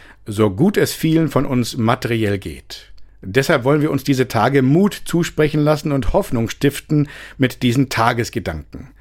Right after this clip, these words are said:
Hoffnung ist eine Frage der Perspektive. Ist das Glas nun halb leer oder halb voll? Wenn eine mühsame Bergtour nicht enden will und wir kaum noch Hoffnung haben, den Gipfel zu erreichen, kommen uns plötzlich Menschen vom Ziel her entgegen und sagen, dass es nicht mehr weit ist.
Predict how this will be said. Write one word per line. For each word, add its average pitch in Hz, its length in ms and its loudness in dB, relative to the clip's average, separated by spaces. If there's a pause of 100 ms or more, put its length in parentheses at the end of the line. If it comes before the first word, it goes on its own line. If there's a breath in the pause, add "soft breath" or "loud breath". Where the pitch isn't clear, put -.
(260 soft breath)
Hoffnung 151 400 0
ist 143 160 -4
eine 139 180 2
Frage 135 400 0
der 127 140 2
Perspektive. 127 880 -2 (540)
Ist - 180 0
das 127 140 0
Glas 120 320 0
nun 123 200 2
halb 98 220 0
leer 113 460 2 (180 loud breath)
oder 170 240 4
halb 170 180 0
voll? 92 360 -4 (640 loud breath)
Wenn 185 120 2
eine 208 160 4
mühsame 208 420 4
Bergtour 147 520 2
nicht 143 320 -2
enden 131 400 2
will 110 160 4
und 113 100 2
wir 120 120 2
kaum 214 340 2
noch 208 240 2
Hoffnung 151 340 0
haben, 135 260 2
den 127 180 2
Gipfel 180 340 0
zu 180 160 -2
erreichen, 120 600 0 (500 loud breath)
kommen 208 260 2
uns 180 140 -2
plötzlich 180 420 -2
Menschen 165 440 2
vom 123 220 0
Ziel 185 280 0
her 156 100 2
entgegen 147 480 -2
und 139 160 0
sagen, 143 360 2
dass 135 180 0
es 131 80 2
nicht 135 240 2
mehr 135 180 2
weit 160 240 0
ist. - 320 -16